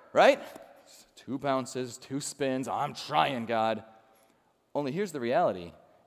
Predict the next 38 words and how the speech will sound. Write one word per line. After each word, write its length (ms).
If 120
you've 100
ever 180
missed 220
once, 320
you've 120
already 280
missed. 460
That's 180
why 220
more 320
rules 320
is 80
not 220
gonna 140
fix 300
it. 160
More 260
effort 360
is 120
not 200
gonna 160
fix 320
it. 160
You 140
end 220
up 180
just 400
as 180
frustrated 580
as 200
you 80
have 120
ever 300
been 420
and 100
still 240
making 560